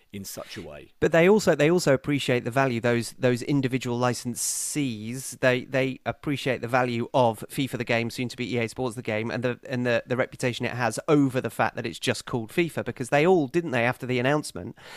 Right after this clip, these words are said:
Speaker 2: they all put out, as they, they all,
Speaker 1: Yeah.
Speaker 2: a lot of the leading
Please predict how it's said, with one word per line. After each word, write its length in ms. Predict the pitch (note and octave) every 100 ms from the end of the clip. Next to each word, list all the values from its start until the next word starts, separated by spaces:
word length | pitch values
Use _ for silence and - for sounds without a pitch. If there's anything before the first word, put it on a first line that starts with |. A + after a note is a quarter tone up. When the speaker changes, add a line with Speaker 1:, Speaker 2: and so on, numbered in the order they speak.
| - -
Speaker 2:
they 160 | B2+ E3+
all 200 | F3 C#3
put 200 | - E3
out, 260 | D3+ C#3 -
as 140 | B2 A#2+ - -
they, 160 | -
they 160 | A#2 A2
all, 280 | G#2+ G2 G2+ F#2
Speaker 1:
Yeah. 80 | F#2+
Speaker 2:
a 60 | D#3
lot 260 | D#3 F#3+ -
of 140 | C#3+
the 80 | D3
leading 640 | C#3+ D3+ D3 C3+ B2+ B2